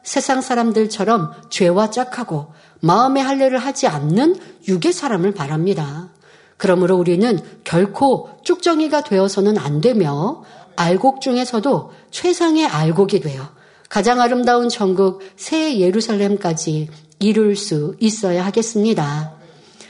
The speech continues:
욥기 이십삼 장 십삼 절에 "그는 뜻이 일정하시니 누가 능히 돌이킬까? 그 마음에 하고자 하시는 것이면 그것을 행하시나니." 말합니다. 성도 여러분,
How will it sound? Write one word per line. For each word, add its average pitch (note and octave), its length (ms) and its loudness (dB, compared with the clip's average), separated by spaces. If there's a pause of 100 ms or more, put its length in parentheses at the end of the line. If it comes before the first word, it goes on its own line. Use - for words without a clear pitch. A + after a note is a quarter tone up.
(220)
욥기 A#3+ 200 0
이십삼 B3 440 0
장 A#3 240 2
십삼 A#3+ 460 -4
절에 D3 400 -4 (400)
"그는 A3 420 0
뜻이 D4 340 -4
일정하시니 F#3 1120 0 (300)
누가 G#3 260 2
능히 B3 380 2
돌이킬까? E3+ 840 -4 (340)
그 - 140 -2
마음에 F#3+ 600 2
하고자 D4 540 -4
하시는 C4 340 -2
것이면 A3 560 0 (280)
그것을 G3+ 540 0
행하시나니." A#3+ 920 -2
말합니다. D3 720 -4 (1000)
성도 E3 380 -2
여러분, D#3 520 -2